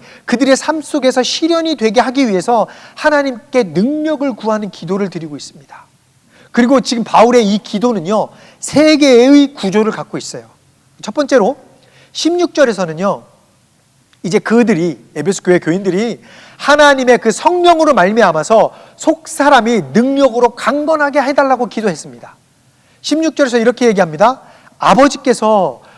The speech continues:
그분의 영광의 풍성하심을 따라 그분의 성령을 통하여 여러분의 속 사람을 능력으로 강건하게 하여 주시고." 바울은 에베소 교인들을 무시하고 핍박하고 경멸하는 그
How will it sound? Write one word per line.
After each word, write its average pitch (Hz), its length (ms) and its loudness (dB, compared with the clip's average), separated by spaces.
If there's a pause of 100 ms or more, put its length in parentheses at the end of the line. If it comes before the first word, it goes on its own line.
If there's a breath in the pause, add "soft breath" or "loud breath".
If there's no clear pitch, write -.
(160 soft breath)
그분의 240 480 2
영광의 247 580 4
풍성하심을 269 800 -6
따라 208 540 4 (280 soft breath)
그분의 240 360 4
성령을 277 560 -2
통하여 233 640 0 (280 soft breath)
여러분의 233 440 4
속 - 280 -2
사람을 233 480 0
능력으로 233 760 0
강건하게 196 760 -6
하여 196 340 -6
주시고." 147 1120 -4 (1400 soft breath)
바울은 254 560 6
에베소 269 380 2
교인들을 269 480 0
무시하고 247 640 2
핍박하고 269 600 0
경멸하는 247 720 2
그 247 160 0